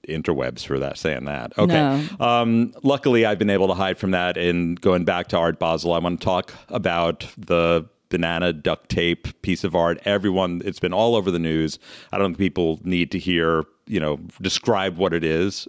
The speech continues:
Speaker 1: Okay, it's a banana duct tape <laughs> to a piece of canvas.
Speaker 2: That's
Speaker 1: Um,
Speaker 2: all.
Speaker 1: Right.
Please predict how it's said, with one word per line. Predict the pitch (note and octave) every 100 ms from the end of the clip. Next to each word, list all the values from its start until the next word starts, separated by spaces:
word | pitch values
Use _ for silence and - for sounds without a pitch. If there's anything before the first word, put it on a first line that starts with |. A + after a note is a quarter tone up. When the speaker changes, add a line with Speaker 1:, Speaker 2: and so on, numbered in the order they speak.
| -
Speaker 1:
Okay, | A#2+ F#2 D2
it's | E2+ -
a | E2 - -
banana | F#2 C#2+ D#2 A#2 A#2+ _
duct | - - -
tape | D#3 G#3+ -
<laughs> | -
to | F#3
a | F#3 D#3 - -
piece | C3 A2 -
of | G#2 -
canvas. | - G#2 D#2 E2+ G#2+ - - - - -
Speaker 2:
That's | F#3 G3+ G#3+
Speaker 1:
Um, | F#3+
Speaker 2:
all. | D3 D#3
Speaker 1:
Right. | C3 A2 F2+